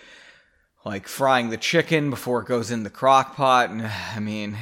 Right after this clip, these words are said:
there's some steps, I guess. You know, it's not nothing. How about that? <laughs> Yeah,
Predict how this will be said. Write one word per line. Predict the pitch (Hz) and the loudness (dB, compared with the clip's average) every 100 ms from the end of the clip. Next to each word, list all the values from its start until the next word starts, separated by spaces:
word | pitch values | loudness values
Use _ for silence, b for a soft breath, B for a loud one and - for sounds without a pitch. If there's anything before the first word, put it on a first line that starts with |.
| 120 | -8
there's | 135 147 | -6 -6
some | - 175 117 107 | 2 4 4 0
steps, | - - 87 - - | -8 -8 -8 -8 -10
I | 90 | -10
guess. | 90 76 - | -10 -12 -8
You | 175 | -4
know, | 143 90 - B B B B B _ _ _ _ _ | -4 -4 -10 B B B B B _ _ _ _ _
it's | 202 185 | -12 2
not | 262 214 131 | 4 4 4
nothing. | 143 131 113 90 | 2 2 0 -8
How | 92 135 | -6 -2
about | 135 - | -2 0
that? | 95 92 - - | -2 -2 -8 -4
<laughs> | 175 - - 151 - 170 - 202 220 B B B - 554 605 | -4 -4 -8 -8 -12 -16 -16 -16 -16 B B B 0 0 2
Yeah, | - 107 | 4 4